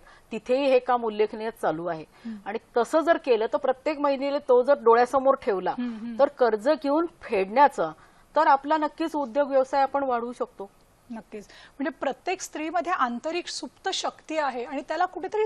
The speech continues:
Speaker 2: थोडंसं ignite करायची गरज आहे आणि शासन ते करतंय, आपल्याला, अ, सगळ्या सोयीसुविधा देतंय, फक्त त्यांचा लाभ घेणं आज महत्त्वाचं आहे. अ, मॅडम, अ, ह्या ज्या बचत गट, अ, योजना असतात त्यामध्ये जर सहभागी हो-, व्हायचं असेल तर वयाची काही अट आहे का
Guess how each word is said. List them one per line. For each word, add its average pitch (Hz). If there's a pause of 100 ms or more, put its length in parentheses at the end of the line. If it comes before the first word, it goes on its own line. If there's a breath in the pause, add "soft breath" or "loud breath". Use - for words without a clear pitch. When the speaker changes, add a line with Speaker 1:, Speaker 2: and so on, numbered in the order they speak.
Speaker 2:
थोडंसं 381
ignite 294
करायची 370
गरज 294
आहे 277
आणि 269
शासन 349
ते 381
करतंय, 294
आपल्याला, 285 (360 loud breath)
अ, 262
सगळ्या 277
सोयीसुविधा 339
देतंय, 269
फक्त -
त्यांचा 339
लाभ 262 (100)
घेणं 302
आज 254
महत्त्वाचं 226
आहे. 220 (540 loud breath)
अ, 311
मॅडम, 403
अ, 294
ह्या 262
ज्या 359
बचत 285
गट, 294
अ, 269
योजना 254
असतात 240 (160)
त्यामध्ये 330
जर 415
सहभागी 285
हो-, 277
व्हायचं 247
असेल 233 (380 loud breath)
तर 381
वयाची 320
काही 381
अट 311
आहे 254
का 233